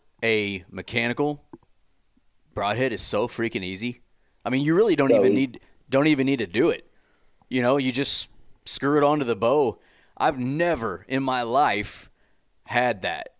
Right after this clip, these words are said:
Speaker 1: because I've always been a guy that buys fixed, and then I'll, I'll number each one of those broadheads, and then I'll marry that broadhead to an arrow based on the way they
Speaker 2: Mm-hmm.
Speaker 1: fly.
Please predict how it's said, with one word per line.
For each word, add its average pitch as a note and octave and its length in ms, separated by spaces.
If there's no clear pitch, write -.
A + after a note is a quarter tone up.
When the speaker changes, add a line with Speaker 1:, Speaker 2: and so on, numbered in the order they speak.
Speaker 1:
because A#2 320
I've C#3+ 180
always G#2 320
been G2+ 140
a F#2+ 40
guy G2 320
that F#2+ 360
buys G2+ 600
fixed, - 500
and G#2+ 120
then G2+ 120
I'll, G#2+ 480
I'll G#2+ 240
number G#2 440
each G#2+ 260
one A#2 140
of G#2+ 60
those A2 140
broadheads, G#2+ 640
and F#2+ 120
then G2 60
I'll A2+ 120
marry A2 320
that G#2 180
broadhead G#2+ 420
to G#2+ 120
an G2+ 60
arrow A2+ 300
based G#2+ 260
on A2 140
the G#2+ 60
way A2+ 140
they A2+ 100
Speaker 2:
Mm-hmm. A#2+ 80
Speaker 1:
fly. A#2 400